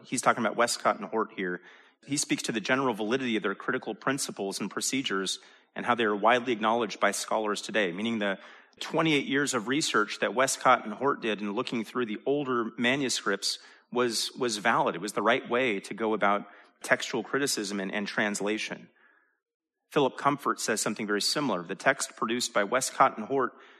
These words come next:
is still to this day, even with so many more manuscript discoveries, meaning since eighteen eighty-one,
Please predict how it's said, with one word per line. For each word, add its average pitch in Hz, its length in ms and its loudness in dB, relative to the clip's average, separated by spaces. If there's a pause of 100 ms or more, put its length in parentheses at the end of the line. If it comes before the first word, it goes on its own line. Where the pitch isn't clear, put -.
(100)
is 123 140 0
still 160 320 2
to 156 100 -4
this 139 200 0
day, 160 260 4
even 175 340 0
with 147 160 2
so 165 200 0
many 175 120 2
more 147 140 4
manuscript 147 540 0
discoveries, 107 640 0 (400)
meaning 117 240 0
since 131 340 -2
eighteen 117 240 -4
eighty-one, 104 480 -2